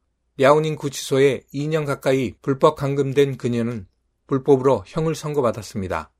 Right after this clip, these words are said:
그녀의 형기는 확인이 필요합니다.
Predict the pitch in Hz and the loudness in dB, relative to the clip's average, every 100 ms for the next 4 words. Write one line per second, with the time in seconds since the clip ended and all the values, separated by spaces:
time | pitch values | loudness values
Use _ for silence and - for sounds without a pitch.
0 | _ _ _ _ _ _ _ _ _ - | _ _ _ _ _ _ _ _ _ -4
1 | 139 151 156 135 147 139 156 104 - _ | 2 4 4 0 -2 -2 -2 -4 -12 _
2 | - 165 151 151 - - 131 107 92 80 | -4 -4 -4 -6 -8 -4 -4 -4 -6 -10
3 | - | -14